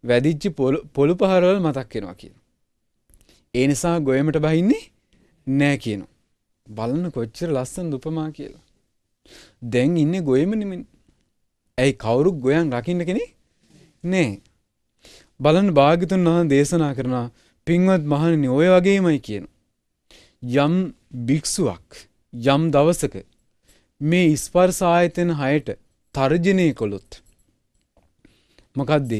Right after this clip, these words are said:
ඇස, කන, නාසය, දිවකය, මනස කියන ආයතන හයට තර්ජනය කළොත්, දැඩි විදියට තර්ජනය කරලා තිබුණොත් මොකද වෙන්නේ?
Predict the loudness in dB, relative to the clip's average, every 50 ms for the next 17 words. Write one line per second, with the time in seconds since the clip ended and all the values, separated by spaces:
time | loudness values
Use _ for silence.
0 | -6 -8 _ _ _ -8 -6 -4 -2 -4 -2 0 2 2 2 2 2 2 0 -2
1 | -2 0 0 -2 0 0 -2 -2 -2 -2 -2 -2 -2 0 0 0 0 -2 -2 -4
2 | -6 -4 -2 0 0 2 0 0 0 0 0 0 -2 -2 -2 -2 -2 -2 -2 -2
3 | 0 -2 -4 -4 _ _ _ _ _ _ _ _ _ 0 2 4 4 4 2 4
4 | 4 4 4 4 2 2 0 0 -2 -2 -2 -4 -8 _ -20 -20 _ _ _ _
5 | _ _ _ _ _ -20 -18 _ -12 -6 0 2 2 4 6 6 6 6 6 6
6 | 6 4 4 4 2 2 2 2 2 4 2 2 2 2 0 0 0 0 0 0
7 | 0 0 -2 -2 -2 0 -2 -2 -2 -6 _ _ _ _ _ _ _ _ _ _
8 | -4 -2 0 2 2 4 4 6 4 4 4 0 -2 -4